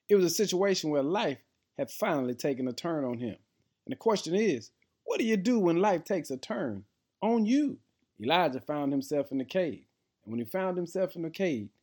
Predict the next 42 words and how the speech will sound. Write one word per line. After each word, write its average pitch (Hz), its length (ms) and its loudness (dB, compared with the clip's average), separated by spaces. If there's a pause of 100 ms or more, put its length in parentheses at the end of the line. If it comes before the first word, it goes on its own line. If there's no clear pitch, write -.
(300)
he 127 100 -4
found 170 380 -2
himself 151 380 -2
there 147 320 0 (480)
because 107 340 -8
he 180 220 -4
had 117 220 -2
lost 107 500 -8 (560)
faith. 131 280 -2 (520)
Hey, 196 120 0
family, 165 380 -2 (440)
have 170 220 -2
you 196 200 4
ever 196 160 6
lost 185 380 2
faith? 180 280 -2 (380)
Have 170 100 0
you 208 80 4
ever 190 140 -2
found 180 340 -4
yourself 175 420 -2
in 160 80 0
the 123 60 0
cave 175 360 -4
of 156 120 -6
life 170 280 -6 (380)
where 135 140 0
you 160 180 0
didn't 180 260 4
know 165 160 4
how 165 200 0
you 180 200 0
was 165 100 -4
gonna 175 160 -2
get 165 180 -6
out 175 200 -2
or 113 120 -2
if 180 200 0
you 180 100 -6
could 165 160 -6
get 175 140 -2
out? 185 220 -4